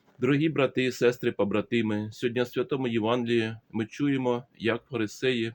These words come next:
підсилають до Ісуса, е,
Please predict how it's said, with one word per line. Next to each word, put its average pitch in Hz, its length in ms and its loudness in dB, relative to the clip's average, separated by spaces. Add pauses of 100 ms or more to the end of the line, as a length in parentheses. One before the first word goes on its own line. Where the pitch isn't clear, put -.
підсилають 127 1200 -2 (600)
до 113 480 4 (160)
Ісуса, 110 720 -2 (600)
е, 92 480 0